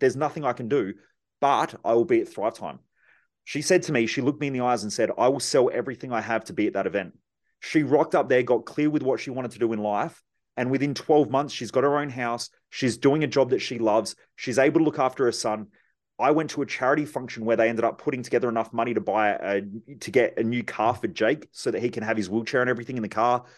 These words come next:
Like, her whole life is transformed because she got clear with what she really loved and wanted to do. But I look at people like that and that, that the commitment that she had to make that day. "I will do anything to be at that event. I'll sell everything that I've got and I'll be there," versus,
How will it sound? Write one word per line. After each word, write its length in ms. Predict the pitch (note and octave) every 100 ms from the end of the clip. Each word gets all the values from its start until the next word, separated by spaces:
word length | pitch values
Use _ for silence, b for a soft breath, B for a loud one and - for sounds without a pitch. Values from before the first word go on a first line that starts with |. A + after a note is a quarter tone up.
| b b -
Like, 160 | C#3+
her 160 | D3 F#3+
whole 260 | F3+ E3 C#3
life 280 | C3+ E3
is 100 | B2+
transformed 840 | - - B2 A2+ - C3+ D#3 F2+ - _ _ _ _ _ _ _ _ -
because 280 | C3+ D#3 D3+
she 120 | C#3+
got 180 | C3+ -
clear 240 | - C#3
with 140 | A#2+
what 120 | A2+ -
she 140 | A#2+
really 300 | G2+ B2+ B2
loved 240 | A2 A#2
and 80 | A2
wanted 160 | G#2+ G#2
to 80 | F2+
do. 300 | C#3+ F#2 G2 _ _ _ _ _ _ _
But 140 | C3+ C#3+
I 80 |
look 160 | D#3 F#3+
at 100 | -
people 240 | D3 D3
like 200 | C#3 A#2
that 160 | C3+ C3
and 80 | G#2
that, 100 | - -
that 240 | D3 - b b b -
the 100 | D3+
commitment 500 | - C3 E3+ C3 G#2
that 80 | A2
she 160 | C#3+
had 160 | B2+ C3
to 80 | A#2
make 220 | B2 A#2+
that 180 | A#2 -
day. 260 | G#2+ D#2+ - _ _ _ _ _ _
"I 140 | - C3+
will 140 | D3+
do 240 | B2+ C#3 D3 -
anything 380 | C3 C#3+ C3+
to 80 | A#2+
be 100 | B2+
at 80 | B2+
that 120 | A2+
event. 200 | G#2+ A2
I'll 140 | - A#2
sell 340 | - D3 C3+ -
everything 440 | C3+ C#3 C3+ D3
that 80 | C3
I've 120 | -
got 140 | C3 B2
and 100 | A#2+
I'll 80 |
be 160 | G#2+ A2
there," 240 | C3+ F#3+ - b b
versus, 560 | G#2 C#3+ C#3 C#3 A2+ -